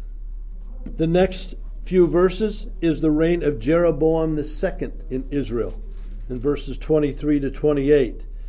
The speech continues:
And it says that Jeroboam did evil in the sight of the Lord, and then he was buried.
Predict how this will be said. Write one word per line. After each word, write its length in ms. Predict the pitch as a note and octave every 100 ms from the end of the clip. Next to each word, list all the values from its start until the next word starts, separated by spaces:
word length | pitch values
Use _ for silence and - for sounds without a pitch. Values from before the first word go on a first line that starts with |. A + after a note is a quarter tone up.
| - - -
And 400 | D3+ D#3 C#3 - - - - -
it 160 | C#3
says 420 | - D3+ C#3+ B2+ -
that 200 | C#3 C#3+
Jeroboam 760 | D3 D#3 D#3 C#3+ C3+ C3+ C3
did 360 | A#2 C#3+ C#3 - -
evil 480 | F3 E3 B2+ G#2 -
in 140 | C3+ B2+
the 80 | A2
sight 320 | - A#2+ A#2
of 100 | A2
the 60 |
Lord, 340 | A#2+ A#2+ A2 G2+
and 160 | A2+
then 140 | B2+ B2
he 80 | B2
was 180 | B2
buried. 460 | G#2 A#2 G#2 F#2 F2+